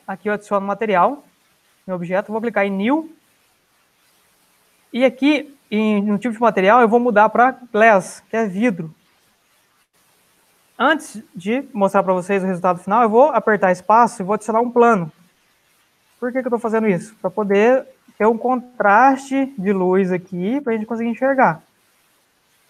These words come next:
Ó, apertar S aqui pra escalonar ele ficar grandão, bonitinho. Vai ficar feio, vou mostrar pra vocês aqui agora. Por que que vai ficar, vai ficar escura a imagem?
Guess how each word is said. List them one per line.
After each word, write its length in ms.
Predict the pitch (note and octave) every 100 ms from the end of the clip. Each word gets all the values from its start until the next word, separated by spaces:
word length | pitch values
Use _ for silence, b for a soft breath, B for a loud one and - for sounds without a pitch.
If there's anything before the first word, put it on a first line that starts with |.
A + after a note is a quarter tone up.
| _ _ _ _
Ó, 140 | F#3+ G3+
apertar 420 | A3+ G3 F#3+ F3
S 200 | F3+ F#3+
aqui 80 | F3+
pra 140 | F#3
escalonar 400 | E3+ F3+ F3 E3+
ele 80 | F3
ficar 160 | F3 F3
grandão, 440 | F3 E3 E3+ A3
bonitinho. 800 | G#3+ F3+ F3+ F#3+ A3 C4+ D#4 D#4 _ _ _ _ _ _ _ _ _ _ _ _ _ _ _ _ _ _ _ _ _ _ _ _ _ _ _ _ _ _
Vai 160 | G#3 A#3+
ficar 220 | B3 C#4+
feio, 340 | C#4+ C#4 F3
vou 100 | E3
mostrar 220 | G#3 G#3+ A#3+
pra 80 |
vocês 160 | - A3
aqui 80 | B3+
agora. 180 | G3+ F3+
Por 160 | B3+
que 120 | B3+
que 100 | A#3+ _
vai 140 | B3 G#3+
ficar, 240 | G#3+ A#3
vai 140 | G#3+ G#3+
ficar 120 | B3+
escura 440 | B3+ - C4+ B3
a 40 | G3+
imagem? 480 | F#3+ F3+ E3+ E3